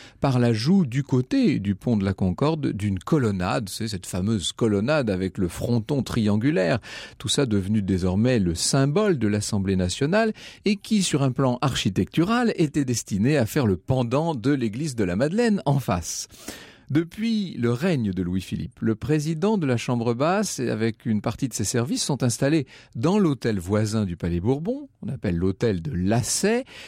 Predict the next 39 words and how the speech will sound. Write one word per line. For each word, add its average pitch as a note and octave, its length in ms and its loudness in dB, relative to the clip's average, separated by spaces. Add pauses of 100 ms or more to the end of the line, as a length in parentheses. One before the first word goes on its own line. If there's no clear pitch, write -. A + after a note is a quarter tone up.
(180)
Les C3+ 180 2
deux F#3 240 0
palais D#3+ 440 0
se - 120 -4
trouvent A#2 340 -4
dès A2 140 2
lors A2 260 2
reliés C#3 360 0
par G2 240 -2
une F#2+ 100 -2
grande D3 400 0
galerie A2 460 0
où C3 80 2
l'on G#2 120 2
voit A2 280 0
traditionnellement F#2+ 800 -2 (300)
le A#2+ 120 0
président A2 440 -2
de G#2 60 0
l'Assemblée G2 600 0
marcher G#2 460 0
cérémonieusement A2 1040 2
le G#2 100 4
jour A#2+ 220 0
de - 20 -4
l'ouverture G2 400 -2
de G2+ 60 -4
la F2 80 -2
session F#2 420 -2 (320)
entre A2 240 -2
une G#2+ 200 4
double G#2 520 2
haie D#3 180 2
de A2+ 140 0
tambours A2+ 640 2
de G2 120 0
la F2+ 140 2
garde A#2 320 0
républicaine. G#2+ 800 -2